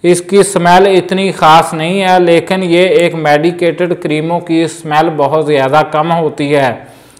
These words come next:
लेकिन फिर भी ठीक होती है। आप लोग लगाएंगे, आपको फ़ायदा होगा। अगर आपको दो चार दिन ये suit नहीं करती, आप इसको छोड़िएगा मत।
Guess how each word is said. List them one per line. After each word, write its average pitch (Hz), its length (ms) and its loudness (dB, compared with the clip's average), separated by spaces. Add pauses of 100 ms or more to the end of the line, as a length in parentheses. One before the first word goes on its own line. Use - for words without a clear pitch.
(120)
लेकिन 160 400 2
फिर 180 280 0
भी 170 420 4 (320)
ठीक 175 260 2
होती 170 320 0
है। 175 160 4
आप 160 400 4
लोग 151 320 2
लगाएंगे, 156 680 2
आपको 147 480 2
फ़ायदा 156 440 2
होगा। 175 420 4 (600)
अगर 185 300 4
आपको 175 640 4 (400)
दो 156 340 2
चार 156 380 4
दिन 170 640 -2
ये 151 280 0
suit 156 360 -2
नहीं 160 240 -2
करती, 175 400 0
आप 160 280 4
इसको 175 260 -4
छोड़िएगा 160 840 2
मत। 139 400 0